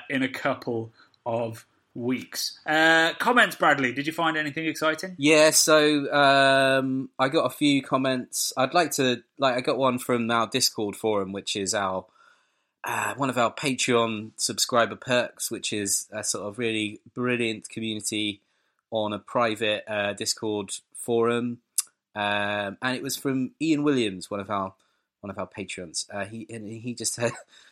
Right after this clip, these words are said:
Speaker 2: he said, uh, "Jesus, I did not need to open this video on my other screen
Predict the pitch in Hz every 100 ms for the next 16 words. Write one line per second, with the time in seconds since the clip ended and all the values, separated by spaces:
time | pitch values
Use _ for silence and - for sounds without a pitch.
0 | _ - 110 - 110 113 113 107 202 196
1 | 139 90 - - 127 131 135 147 160 143
2 | 143 131 - 131 131 123 123 - 127 120
3 | 110 110 107 - 113 110 113 - 131 123
4 | 117 - 120 107 95 92